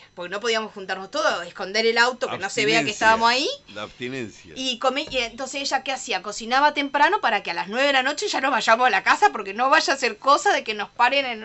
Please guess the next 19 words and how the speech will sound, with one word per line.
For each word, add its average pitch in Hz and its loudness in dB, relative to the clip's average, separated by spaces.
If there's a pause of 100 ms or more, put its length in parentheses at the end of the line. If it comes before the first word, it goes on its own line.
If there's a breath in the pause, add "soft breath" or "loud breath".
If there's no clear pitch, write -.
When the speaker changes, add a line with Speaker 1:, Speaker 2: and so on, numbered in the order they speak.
Speaker 1:
un 240 -6
control. 240 4 (420 loud breath)
Pero 220 0
bueno, 233 2
empezamos 247 2
a 302 6
romper 240 2
el, 233 -4 (140)
a 160 -14
los 156 -14
poquitos 185 -6
días 165 -2
de, 160 -16
de 151 -18
la 156 -12
pandemia, 185 0
a 180 2
romper, 180 -2
porque 180 -2